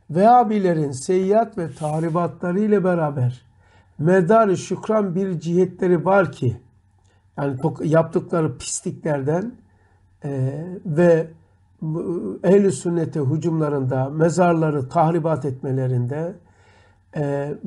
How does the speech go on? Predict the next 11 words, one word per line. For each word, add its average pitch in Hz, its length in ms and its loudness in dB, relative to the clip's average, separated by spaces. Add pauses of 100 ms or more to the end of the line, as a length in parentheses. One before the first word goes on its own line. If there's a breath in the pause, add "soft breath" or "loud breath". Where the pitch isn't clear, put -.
(220)
ama 208 440 2 (140)
medar-ı 190 480 4
şükran 214 500 -2
bir 208 120 2
cihetleri 185 540 0
varmış. 143 580 0 (120)
Neymiş 208 400 0
o? - 140 -8 (1200 soft breath)
O 226 300 6
çok - 380 -2 (400)
mühimdir. 180 840 2